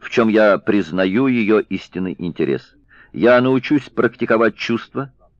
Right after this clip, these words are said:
на них обосную я свою славу и докажу королю,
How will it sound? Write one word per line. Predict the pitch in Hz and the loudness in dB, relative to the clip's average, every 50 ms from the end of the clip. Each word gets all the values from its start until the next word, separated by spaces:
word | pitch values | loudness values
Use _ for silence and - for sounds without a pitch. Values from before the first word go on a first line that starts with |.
| _ _ _ _ - | _ _ _ _ -6
на | 80 101 113 | -2 0 0
них | 131 143 139 120 - - - | 0 0 -2 -4 -4 -2 0
обосную | 104 110 98 110 110 - - - 120 123 120 113 107 | 0 2 2 2 0 0 -2 -6 -4 -2 -2 -2 0
я | 92 101 101 90 | 0 0 0 -2
свою | - - - 87 98 92 82 | -4 -4 -4 -2 -2 -2 -2
славу | 80 - - 85 98 131 143 123 123 127 127 127 _ _ - - _ | -4 -6 -6 -4 -2 -2 -2 -2 -4 -6 -6 -10 _ _ -20 -18 _
и | - 107 117 | 0 2 2
докажу | - 113 - 117 110 104 120 143 143 113 | 4 2 4 2 2 2 2 0 -2 0
королю, | - 123 117 120 120 123 143 139 123 101 78 | 2 2 4 4 4 4 4 2 2 0 -2